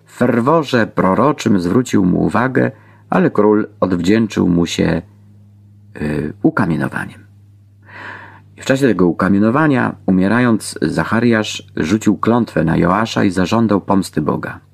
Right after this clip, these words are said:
Mord był, y, niesłychanie ohydny,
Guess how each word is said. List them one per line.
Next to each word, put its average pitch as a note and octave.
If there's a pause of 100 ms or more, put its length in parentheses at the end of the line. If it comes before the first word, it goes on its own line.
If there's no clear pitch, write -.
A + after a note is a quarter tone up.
(640)
Mord A#2+ (260)
był, G2+ (600)
y, E2
niesłychanie G2
ohydny, A#2+